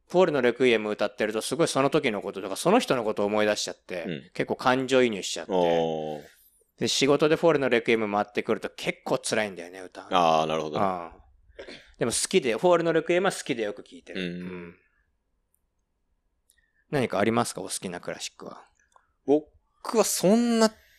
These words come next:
Speaker 2: 聞かないけど、
Speaker 1: うん。
Speaker 2: えっとね、ストラヴィンスキーが好きなんですよ。
Speaker 1: <laughs> おー、すごいとこ来たな。
Speaker 2: 割とだから、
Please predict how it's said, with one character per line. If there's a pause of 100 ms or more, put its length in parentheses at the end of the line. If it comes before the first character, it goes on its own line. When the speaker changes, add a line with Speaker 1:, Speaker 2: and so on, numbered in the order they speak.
(420)
Speaker 2:
聞
か
な
い
け
ど、
Speaker 1:
う
ん。 (1120)
Speaker 2:
え
っ
と
ね、
ス
ト
ラ
ヴ
ィ
ン
ス
キ
ー
が
好
き
な
ん
で
す
よ。
Speaker 1:
<laughs>
お
ー、
す
ご
い
と
こ
来
た
な。 (840)
Speaker 2:
割
と
だ
か
ら、